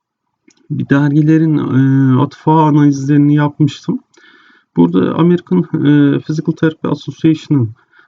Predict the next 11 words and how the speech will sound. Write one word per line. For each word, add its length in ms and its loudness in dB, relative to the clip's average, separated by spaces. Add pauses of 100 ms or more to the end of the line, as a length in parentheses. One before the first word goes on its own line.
(140)
dergisinin 760 2
arkadaşlar 600 -2
atıf 300 -6
ağı 60 0
analizleri 600 2
daha 320 0 (180)
iyi 220 0
çıktı 360 -10
diğer 320 0
dergilere 520 -2
göre. 240 0